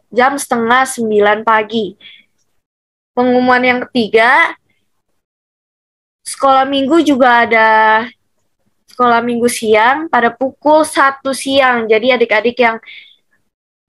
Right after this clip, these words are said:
eh, nggak bisa datang ibadah pagi, sekolah minggu pagi, adik-adik boleh ikut sekolah minggu siang pada pukul satu siang. Ingat ya adik-adik, minggu, mulai minggu ini udah nggak ada lagi online.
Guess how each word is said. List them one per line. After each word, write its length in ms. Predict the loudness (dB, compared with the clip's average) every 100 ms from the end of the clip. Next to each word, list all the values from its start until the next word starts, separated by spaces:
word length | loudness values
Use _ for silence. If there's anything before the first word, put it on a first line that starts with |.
| -4
eh, 340 | 0 2 2 0
nggak 160 | -2
bisa 240 | -2 -2 0
datang 400 | 0 0 0 -2 -2
ibadah 240 | 0 0
pagi, 720 | 0 -2 -4 -4 -2 -2 -4 _ -20
sekolah 320 | -4 0 0
minggu 560 | 0 2 2 2 0 -2
pagi, 560 | -2 -2 -2 -2 -2 -2
adik-adik 400 | -2 0 -2 -2
boleh 320 | 0 0 0
ikut 320 | -2 0 0 -2 -20 -20 -20 -20 -18
sekolah 320 | -4 0 2
minggu 320 | 0 -2 0
siang 560 | 0 2 2 4 2 0
pada 240 | 0 0
pukul 560 | 0 -4 -4 0 4 2
satu 480 | 2 -2 -2 -2 -6
siang. 480 | -4 0 0 0 -6
Ingat 320 | -4 -2 0 0
ya 80 |
adik-adik, 560 | -2 -2 -2 -2 -6 -4
minggu, 320 | -4 -2 -4
mulai 280 | 0 0 0
minggu 240 | -2 -2
ini 280 | 0 0 0
udah 320 | 0 2 0
nggak 160 | 0 -2 0
ada 100 | 2
lagi 240 | 0 0 -2
online. 480 | -2 0 -2 -2